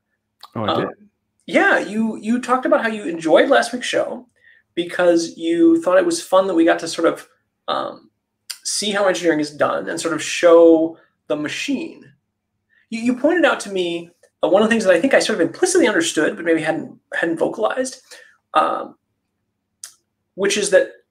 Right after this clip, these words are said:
Speaker 2: no one understands software projects. They're just too complicated to fit into anyone's head. Like, I don't understand all of Flutter. I never have, never will. Um,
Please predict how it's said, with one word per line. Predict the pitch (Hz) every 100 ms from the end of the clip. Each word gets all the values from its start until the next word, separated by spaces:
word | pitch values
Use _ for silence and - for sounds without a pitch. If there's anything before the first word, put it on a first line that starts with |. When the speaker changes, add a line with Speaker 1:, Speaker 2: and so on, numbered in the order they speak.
| _ _
Speaker 2:
no | 185 240 349
one | 254
understands | 180 143 - - - -
software | - - - -
projects. | - - - - - _ _ _ -
They're | 185
just | 240 - _
too | - - 285 294
complicated | 285 196 190 170 - - _ _ _ _ _
to | -
fit | - 175 175
into | 160 147
anyone's | 156 156 139
head. | - -
Like, | - 165
I | 233
don't | 262
understand | 220 - 180 156 143 139 _ _ _ _ _ 156
all | 139
of | 139
Flutter. | 147 196 247 240
I | 151
never | 180 147
have, | 139 151 247 - _ _ -
never | 156 151
will. | 143 165 277 294 - _ _
Um, | - - -